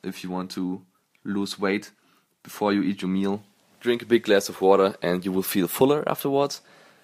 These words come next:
But to go back to the topic, um, the good amount of protein in there will really satisfy you, and is a good hack for everyone that wants to feel full, feel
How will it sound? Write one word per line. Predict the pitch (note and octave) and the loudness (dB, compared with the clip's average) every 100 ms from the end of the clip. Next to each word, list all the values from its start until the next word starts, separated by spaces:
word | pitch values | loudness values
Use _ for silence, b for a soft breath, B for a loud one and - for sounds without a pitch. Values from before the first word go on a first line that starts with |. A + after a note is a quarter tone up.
| b | b
But | - F#2+ F2+ | 0 2 2
to | - G2+ | -2 -4
go | G2 | 0
back | A2 C3 | 2 0
to | - | -2
the | G#2+ | -6
topic, | C#3+ D3 D#3 D3 - | -4 -2 -2 -6 -4
um, | A2+ A2+ A2+ A2+ A#2 B B B B B _ _ _ _ _ _ - b b b b b | 0 2 0 -4 -8 B B B B B _ _ _ _ _ _ -20 b b b b b
the | G2+ G#2+ A2 | 0 2 2
good | A#2 B2+ C3 | 4 6 6
amount | A#2+ A#2 | 4 2
of | A2 - | 0 -8
protein | - B2+ B2+ - B2 C3 - b b b | 2 2 2 -4 -8 -10 -14 b b b
in | A2 A2+ | -8 -2
there | G#2 G#2 G#2 | 4 6 6
will | G2+ | 2
really | G2+ G#2 G#2 G2+ - | 0 -2 -2 -6 -8
satisfy | - A#2 A#2+ - A2 | 0 0 0 -2 0
you, | A2 A2 A2 _ _ | 0 -4 -6 _ _
and | F#2 F#2 F2+ F#2 | -6 -4 -4 -8
is | - G2+ | -10 -10
a | |
good | G2+ A2+ | -4 -6
hack | - F#2 G2+ - _ | -4 -6 -8 -14 _
for | - F2+ | -2 0
everyone | F#2+ F2+ F#2 | 0 -2 -4
that | F#2 | -6
wants | F#2 G#2 - | -6 -6 -6
to | G2 F#2+ - _ _ b b b b _ | -10 -12 -14 _ _ b b b b _
feel | - G#2 | -6 -6
full, | - A#2 B2+ - _ _ | -2 -2 -4 -8 _ _
feel | - A2 A2 | -12 -8 -8